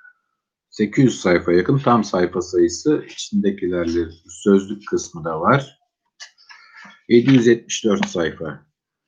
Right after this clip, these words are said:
Nihal Atlı çevirmiş Türkçe'ye.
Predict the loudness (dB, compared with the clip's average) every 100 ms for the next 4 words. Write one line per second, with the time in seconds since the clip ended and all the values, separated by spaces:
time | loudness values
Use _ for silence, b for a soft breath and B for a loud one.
0 | _ _ _ _ _ _ _ _ -18 -18
1 | _ _ _ _ _ -6 -6 -8 _ _
2 | _ _ -6 0 2 2 2 0 -4 -4
3 | -2 0 0 -4 -4 -6 -8 _ _ _
4 | _ -10 -10 -6 -2 0 -2 -6